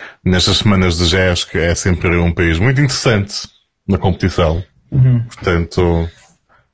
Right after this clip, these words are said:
Speaker 1: que voltem.
Speaker 2: Uhum.
Speaker 1: Fica já aí, eh, <laughs> um desejo.
Speaker 2: Sim.
Speaker 1: Falar em jesc,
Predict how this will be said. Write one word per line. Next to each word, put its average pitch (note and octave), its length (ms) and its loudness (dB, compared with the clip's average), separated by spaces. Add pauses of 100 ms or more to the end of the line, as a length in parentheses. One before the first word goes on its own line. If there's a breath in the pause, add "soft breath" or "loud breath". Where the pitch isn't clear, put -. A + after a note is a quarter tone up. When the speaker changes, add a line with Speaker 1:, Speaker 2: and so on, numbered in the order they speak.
Speaker 1:
que - 80 0
voltem. D#2+ 480 0 (220)
Speaker 2:
Uhum. B2+ 300 -2 (120)
Speaker 1:
Fica - 220 -2
já D#2+ 240 2
aí, E2 140 0
eh, D#2 280 0
<laughs> - 20 0
um C3+ 100 2
desejo. F#2+ 400 0 (1800 loud breath)
Speaker 2:
Sim. B2 260 0
Speaker 1:
Falar A#2 240 2
em G#2 100 2
jesc, F#2+ 540 -2